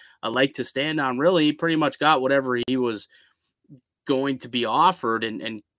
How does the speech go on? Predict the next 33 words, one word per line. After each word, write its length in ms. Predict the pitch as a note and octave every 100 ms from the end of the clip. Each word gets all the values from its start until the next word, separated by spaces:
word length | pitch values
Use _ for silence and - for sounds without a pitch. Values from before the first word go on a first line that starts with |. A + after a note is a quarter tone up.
| - - - -
it's 220 | A#2 A#2+ B2
either 240 | B2 A#2
sit 240 | - B2+
out, 160 | C3 B2+
make 220 | A#2+ A2+
nothing, 500 | A2+ C3 - G3 A3
or 400 | - B2+ B2+ B2
take 340 | - C#3 C3+ B2+
what's 480 | B2 A2+ - - - A2+
being 240 | A#2+ A#2
offered 400 | A2+ D3 - G#2+
to 100 | -
you. 140 | G#2+ G#2
So 320 | - G#2+ G2+ - - _ -
Brannstrom 360 | B2+ C#3+ B2
takes 280 | A2 A#2+ -
nine 200 | A#2+ A#2+
hundred 240 | A#2 G#2+
thousand 360 | - A#2 B2 A#2
in 120 | G2+ G#2
Ottawa. 480 | A#2+ D#3 A2+ G#2+ G2+ _ _ B2+
And, 400 | C3+ C#3+ D3 -
I 60 | D#3
mean, 320 | F3 F3+ E3 _ -
I, 60 | -
I 100 | -
think 260 | B3+ C4 F#3 _
Rasmus 540 | E3+ D#3+ D#3 - C#3+
Sandin 200 | - C3 B2+ _ -
is 200 | C3 A#2+
a 40 |
better 240 | A2 A#2 G#2
player 500 | - G#2+ A#2 C3+